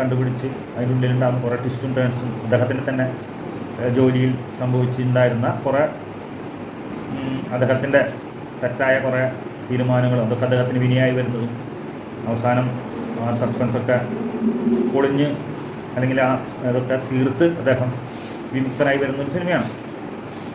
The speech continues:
കൊള്ളാം, കുഴപ്പമില്ലാത്തൊരു സിനിമയാണ്. പക്ഷേ ഇത്, ഇതിൻ്റെ പ്രത്യേകത എന്താണെങ്കിൽ ഈ സിനിമ ടർബോ എന്ന സിനിമയെ,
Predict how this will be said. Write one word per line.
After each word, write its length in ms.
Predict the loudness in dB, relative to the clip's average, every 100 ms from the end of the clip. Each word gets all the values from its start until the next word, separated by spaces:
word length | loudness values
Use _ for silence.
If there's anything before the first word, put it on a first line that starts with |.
| 2 6 6 4 -2 -6 -8 -10 -10 -10 -12 -4 2
കൊള്ളാം, 200 | 4 6
കുഴപ്പമില്ലാത്തൊരു 540 | 6 4 4 2 0 -4
സിനിമയാണ്. 360 | -4 -2 -2 -2 -6 -10 -12 -12 -12 -10 -4
പക്ഷേ 200 | 0 2 4 4
ഇത്, 120 | 4 2 0 -2 -2
ഇതിൻ്റെ 180 | 0 0
പ്രത്യേകത 300 | 2 4 4
എന്താണെങ്കിൽ 320 | 4 2 -2 -6 -6
ഈ 40 | -6 -6
സിനിമ 200 | -6 -6 -6 -8 -12 -10 -10 -10 -10 -6 4
ടർബോ 320 | 4 6 6 6
എന്ന 120 | 2 -2
സിനിമയെ, 380 | -4 -2 0